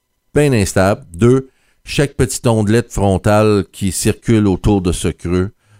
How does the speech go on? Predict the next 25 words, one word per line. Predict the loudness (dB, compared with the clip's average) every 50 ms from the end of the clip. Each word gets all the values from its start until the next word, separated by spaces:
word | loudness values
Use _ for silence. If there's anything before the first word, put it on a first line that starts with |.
| _ _ -4
nous | -4 -2
cause | 0 0 0 0 0 0
des | 0 0
problèmes, | 0 0 0 0 0 0 0 0 0 0
nous | -2 -2
cause | 0 0 0 0 0 -2
des | -2 -4 -2 -2 -2
accumulations | -4 -4 -6 -6 -4 -4 -4 -4 -4 -4 -6 -4 -4
de | -4 -6
pluie | -6 -6 -6 -4 -4 -4
assez, | -4 -6 -8 -8 -6 -6 -6 -4 -6
euh, | -6 -6 -6
assez | -6 -6 -6 -6 -6 -4 -4 -4 -4
importantes | -4 -6 -8 -10 -8 -8 -10 -10 -10 _ _
dans | -8 -6
la | -6 -6 -6
région. | -8 -10 -10 -10 -10 -12 -12 _ _ _ _ _ _ _ _ _ _ _ _ _ _
Ça | -8 -4 -2 -2 -2 0
commence | 0 0 2 2 2 2 0 0
à | 0 0
se | 0
briser, | 0 0 0 0 0 2 0 0 0
toute | -2 -4 -6
cette | -6 -6 -8 -8
histoire-là, | -6 -2 0 2 2 2 2 2 2 0